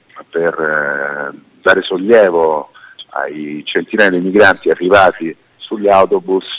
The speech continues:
e in attesa, sotto il sole che oggi è tornato a essere cocente in tutta la regione, in attesa di entrare nel campo per essere identificati.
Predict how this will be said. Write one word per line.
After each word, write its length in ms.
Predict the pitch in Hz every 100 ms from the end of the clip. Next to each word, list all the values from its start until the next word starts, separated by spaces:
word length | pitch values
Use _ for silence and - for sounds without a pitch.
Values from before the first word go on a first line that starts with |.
| 104 101 95
e 220 | 98 87
in 120 | 92
attesa, 600 | 98 - 104 101 92 92
sotto 260 | 85 87 90
il 80 | 90
sole 400 | - 107 95 87 _
che 140 | - 98
oggi 180 | 98
è 80 | 95 -
tornato 460 | 95 92 104 92
a 60 | 90
essere 320 | 87 - 92
cocente 600 | 98 90 113 95 90 - 87 85 80 78
in 240 | 80 73 -
tutta 240 | 98 85
la 120 | 82
regione, 640 | 95 104 92 92 87 82 - _ _ _ _
in 140 | 98
attesa 460 | 107 - 107 107 95
di 120 | 90
entrare 320 | 90 - 98
nel 160 | 95 104
campo 440 | - 92 87 -
per 220 | 78 90 -
essere 440 | - 87 85 -
identificati. 1080 | - 98 87 - 92 110 113 107 104 113 -